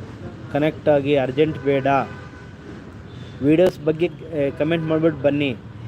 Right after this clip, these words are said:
ಗಿಫ್ಟು ಅಂತ ಅದು ಫೋಟೋನು ಹಾಕ್ಬೇಡಿ, ಗಿಫ್ಟು ಬರುತ್ತಲ್ವಾ, ಸಿಂಬಲ್ ಹಾಕ್ಬೇಡಿ, ಏನು ಬೇಡ. ನಿಮ್ಗೆ just ಸಾಂಬಾರು, ಆ, ರೆಸಿಪಿ ಬಗ್ಗೆ ಆದರೆ ಅದ್ರ ಬಗ್ಗೆ ಮಾತ್ರ ಮಾಡ್ಬಿಟ್ಟು ಬನ್ನಿ ಸಿಸ್ಟರ್.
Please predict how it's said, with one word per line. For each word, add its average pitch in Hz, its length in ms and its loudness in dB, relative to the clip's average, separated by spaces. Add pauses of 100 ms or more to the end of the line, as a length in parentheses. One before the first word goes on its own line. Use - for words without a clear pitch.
(300)
ಗಿಫ್ಟು 156 340 2
ಅಂತ 170 300 4
ಅದು 156 260 4
ಫೋಟೋನು 175 400 2
ಹಾಕ್ಬೇಡಿ, 151 400 2
ಗಿಫ್ಟು 143 360 -2
ಬರುತ್ತಲ್ವಾ, 147 840 2 (520)
ಸಿಂಬಲ್ 170 360 4
ಹಾಕ್ಬೇಡಿ, 160 320 2
ಏನು 156 160 2
ಬೇಡ. 143 140 2
ನಿಮ್ಗೆ 135 360 0
just 156 360 2 (840)
ಸಾಂಬಾರು, 165 760 4
ಆ, 147 720 0
ರೆಸಿಪಿ 160 520 4
ಬಗ್ಗೆ 151 300 2
ಆದರೆ 160 180 4
ಅದ್ರ 151 120 4
ಬಗ್ಗೆ 151 240 -2
ಮಾತ್ರ 156 340 0
ಮಾಡ್ಬಿಟ್ಟು 147 460 -2
ಬನ್ನಿ 139 180 0
ಸಿಸ್ಟರ್. 143 420 0